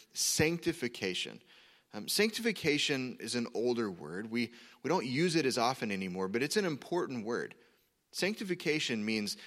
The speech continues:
separated or set apart. Really, it's a continuing change worked by God in us, uh, freeing us from sin and forming us more into the image of Jesus.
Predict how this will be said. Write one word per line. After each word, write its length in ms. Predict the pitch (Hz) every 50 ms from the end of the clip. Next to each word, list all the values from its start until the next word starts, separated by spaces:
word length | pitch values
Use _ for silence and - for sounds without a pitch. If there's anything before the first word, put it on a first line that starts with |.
| - _
separated 880 | - - - - - 160 160 - - 110 92 87 85 87 82 90 87
or 160 | 64 78 101
set 460 | 107 - - - - - 160 147 151 151
apart. 540 | 123 - - - - - 92 85 69 - - _ - - - _ _ _ _ _ _ _ _ _ - 110
Really, 360 | 123 170 208 202 151 120 117
it's 300 | 104 123 127 - - - - - - -
a 80 | 120
continuing 920 | 120 - - 151 143 135 - - - 190 196 202 208 214 202 196 180 170
change 540 | - - - 151 143 107 87 85 85 - - - - _ -
worked 460 | 110 110 143 156 170 165 160 - -
by 160 | 143 135 131
God 340 | 123 113 113 104 107 104 98
in 260 | - - 104 107 90
us, 320 | 71 57 53 - - - - - _ _ _ -
uh, 80 | 95
freeing 540 | 87 - - - - 165 180 190 190 190 180
us 180 | 170 170 165 -
from 280 | - - - 123 113 110
sin 460 | - - - - 120 127 143 160 160 - - -
and 120 | 113 117
forming 540 | - - - - 151 165 170 180 180 170 147
us 140 | 127 - -
more 200 | 127 123 131 143
into 140 | 139 123 110
the 160 | 123 120 73
image 280 | 107 110 110 104 95
of 160 | 85 73 92 87
Jesus. 480 | 82 82 85 85 78 - 50 - -